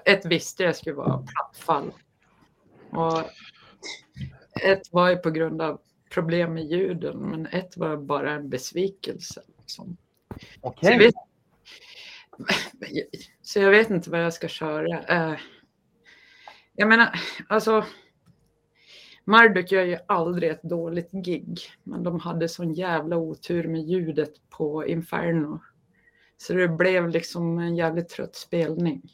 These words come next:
Speaker 2: Okej.
Speaker 1: Jag tror inte vi, alltså ljudet ut till publiken var bra, men inte på scen, liksom. Och,
Speaker 2: Ah.
Speaker 1: och om man inte hör sig själv så blir det lite irriterande och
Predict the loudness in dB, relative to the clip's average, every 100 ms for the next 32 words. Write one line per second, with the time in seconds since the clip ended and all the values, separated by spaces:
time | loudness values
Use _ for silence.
0 | _ _ _ _ _ _ -4 -2 2 2
1 | 2 -8 -16 _ _ _ _ _ 0 4
2 | 6 4 4 0 0 -4 -12 0 0 2
3 | 6 8 8 8 8 4 2 -2 0 0
4 | 2 4 2 0 -4 -2 -2 -8 -12 -2
5 | -2 0 -2 -2 -6 -18 -20 _ _ -6
6 | -4 -2 -4 -8 -8 -8 -4 -4 -4 -14
7 | _ -14 -12 -14 -14 -14 -16 -8 -6 -6
8 | -4 -2 0 0 0 -2 -2 -2 0 4
9 | 4 4 2 0 0 2 2 2 -2 -4
10 | -4 -2 -2 -2 -8 -8 -6 -2 0 -2
11 | -4 -4 -4 -4 -4 -2 -2 -2 -4 -4
12 | -4 -4 -6